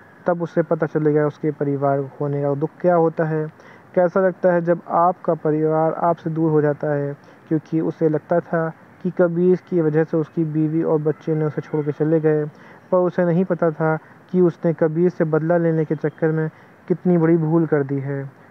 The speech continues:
और ये सब की सबसे बड़ी और आखिरी भूल साबित होने वाली थी, क्योंकि उसने कबीर की सबसे प्यारी चीज़,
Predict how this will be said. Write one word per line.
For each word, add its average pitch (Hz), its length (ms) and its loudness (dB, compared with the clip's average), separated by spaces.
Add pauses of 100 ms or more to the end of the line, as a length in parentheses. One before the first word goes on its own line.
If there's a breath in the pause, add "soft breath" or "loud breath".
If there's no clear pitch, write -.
(140)
और 160 80 4
ये 160 200 2
सब 151 140 -2 (260)
की 175 60 -2
सबसे - 320 -4
बड़ी 160 240 2
और 180 200 0
आखिरी 165 340 0
भूल 156 280 -2
साबित 156 400 -2
होने 151 180 -2
वाली 143 240 0
थी, 143 300 -10 (320 loud breath)
क्योंकि 160 280 0
उसने 156 320 -2
कबीर 156 320 2
की 170 220 0
सबसे 160 260 -4
प्यारी 170 480 0
चीज़, 170 300 -2